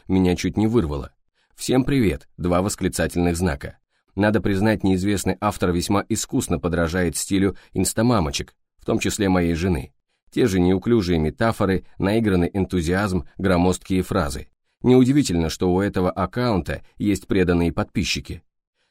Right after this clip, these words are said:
Когда я добрался до конца текста, мне стало по-настоящему дурно. «Рози сейчас в больнице, сдает анализы, и хотя ей иногда больно, она держится очень храбро».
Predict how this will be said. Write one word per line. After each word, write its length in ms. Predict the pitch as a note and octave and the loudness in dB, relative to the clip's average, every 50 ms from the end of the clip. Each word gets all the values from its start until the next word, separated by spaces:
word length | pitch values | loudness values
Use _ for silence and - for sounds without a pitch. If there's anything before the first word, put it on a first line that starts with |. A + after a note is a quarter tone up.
| _ _ - | _ _ -4
Когда 320 | - G#2 G#2+ A2 C3+ C#3+ | -2 0 2 2 2 2
я 60 | C#3+ C#3 | 2 2
добрался 520 | A#2+ B2 A2+ A2+ B2 C3 C3 B2 - A2+ | 2 2 2 4 4 2 2 2 0 0
до 100 | G2 F#2+ | -2 0
конца 380 | - G#2 G2+ F#2 - G2+ G2 F2+ | 0 0 -2 0 2 0 0 0
текста, 440 | - B2 C#3 - - - - E2+ | 0 -2 -4 -2 -4 -4 -2 -2
мне 220 | D2+ E2 F2+ G2+ F#2+ | 0 0 0 0 0
стало 280 | - - A2+ G#2+ G#2+ | 0 0 0 0 0
по-настоящему 840 | F2+ G2 G#2 G2 F#2 - - F#2 F2 E2 E2+ - - G2 G2+ A2+ A2+ | 2 2 0 0 0 0 0 0 0 0 0 -2 0 0 2 2 2
дурно. 440 | A2+ A2+ F#2+ D#2 C#2+ C#2 B1+ - - _ _ _ _ _ _ _ _ _ - | 2 2 0 0 -2 -6 -8 -10 -16 _ _ _ _ _ _ _ _ _ -4
«Рози 420 | - A2 B2 C#3 D#3+ D3+ B2 C#3+ | 2 4 6 6 6 4 4 0
сейчас 480 | C#3 - - B2 G#2 - A#2+ A2+ A2 G2+ | 0 0 0 -2 -2 0 0 -2 -2 -2
в 60 | G2 | 0
больнице, 600 | G2 A2+ A#2 B2 C3 B2+ G2+ - - - D2+ D2 - | 0 2 2 4 4 4 2 0 -2 -6 -6 -6 -6
сдает 500 | - F2+ E2+ G2+ G2 G2+ G#2 G#2+ - - - | -6 -4 -2 0 0 0 0 -2 -6 -8 -6
анализы, 600 | G#2 A2 A#2+ B2 A2+ F#2 D2+ D2 C#2 - - - - - - | -2 0 2 2 2 0 -2 -4 -6 -8 -12 -14 -16 -14 -10
и 80 | - | -4
хотя 260 | - G2+ F#2 - A2+ | -2 -2 0 0 0
ей 220 | G#2 G2+ G#2 G#2 G#2 | 0 0 0 2 2
иногда 340 | G2+ G2+ F#2+ F#2+ F#2+ F#2+ F2 | 2 0 0 0 0 0 0
больно, 460 | E2+ G2+ G#2 G#2 A2 A#2+ C3 C#3 C3+ | 0 0 0 2 2 2 0 0 0
она 220 | A2+ A2+ G#2+ G#2+ G2 | 0 0 2 2 0
держится 540 | F2 F2+ F#2+ F#2+ F2 F2+ G2+ F2+ - G#2 | 0 0 0 0 0 -2 -4 -4 -4 -6
очень 340 | - - F2 E2+ - G2+ G2+ | -4 -4 -4 -2 -2 -2 -2
храбро». 500 | - - B2 A#2+ F#2 C#2+ C#2+ C#2+ B1+ - | -2 -2 -2 0 0 -2 -2 -6 -8 -12